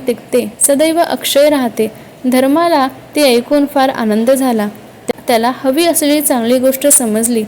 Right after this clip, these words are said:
वैशाखच्या पहिल्या पंधरवड्यात येणारी ती तिसरी तिथी ही शुद्ध तृतीया म्हणून या तृती-, या तिथीला नाव पडले अक्षय तृतीया.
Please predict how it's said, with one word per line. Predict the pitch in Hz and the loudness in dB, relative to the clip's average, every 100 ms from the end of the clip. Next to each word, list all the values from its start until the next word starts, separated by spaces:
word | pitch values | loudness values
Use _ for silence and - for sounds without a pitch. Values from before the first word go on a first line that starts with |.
| - - - 240 | -8 -20 -10 -2
वैशाखच्या | 226 220 247 - 254 | 0 0 -2 0 -2
पहिल्या | 247 226 220 247 | 0 0 0 0
पंधरवड्यात | 247 214 214 240 254 254 | 0 -2 0 0 0 -2
येणारी | 226 226 247 262 | -4 -2 0 -2
ती | 247 - - 294 294 - | -4 -14 -8 -6 -4 -4
तिसरी | 277 269 311 320 | -2 0 0 0
तिथी | 302 294 311 254 247 - - | -2 -2 -2 -2 -6 -16 -4
ही | 294 | -2
शुद्ध | 285 311 269 320 277 | 0 -2 0 -2 0
तृतीया | 233 226 269 254 214 - - | -2 0 0 0 -4 -10 -4
म्हणून | 233 226 269 285 - 254 | -2 0 -2 -6 -12 -2
या | 247 | 0
तृती-, | 247 226 220 247 240 240 | 0 -2 -2 -2 -2 0
या | 233 226 | 0 -2
तिथीला | 214 262 277 254 - - - | -4 -2 0 -2 -4 -16 -6
नाव | 240 220 262 | -2 0 -2
पडले | 277 311 262 247 - | 0 0 2 0 -2
अक्षय | 226 - 262 262 | -4 0 2 2
तृतीया. | 233 208 240 226 | -2 -2 -2 -2